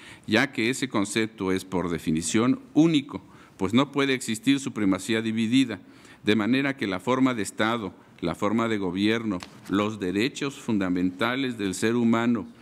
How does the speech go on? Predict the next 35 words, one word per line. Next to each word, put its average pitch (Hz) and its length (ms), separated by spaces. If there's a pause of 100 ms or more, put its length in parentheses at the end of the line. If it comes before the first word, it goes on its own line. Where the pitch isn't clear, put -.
(280)
el 101 200
modo 147 360
de 147 80
organizar 123 560
al 135 120
municipio 123 560
libre 123 460 (240)
o 101 100
la 98 80
estructura 123 540
básica 120 440
de 90 80
los 87 160
tres 113 220
poderes 113 560 (260)
no 131 240
podrán 110 380
de 95 100
ningún 120 380
modo 127 340 (160)
ser 123 300
alterados 107 560
por - 200
tales 95 360
ordenamientos. 82 880 (260)
Y 117 100
si 123 180
bien 165 280
los 135 160
cuerpos 139 380
legislativos 120 800
subsecuentes 117 800 (380)
se - 120
encuentran 110 540
limitados 117 600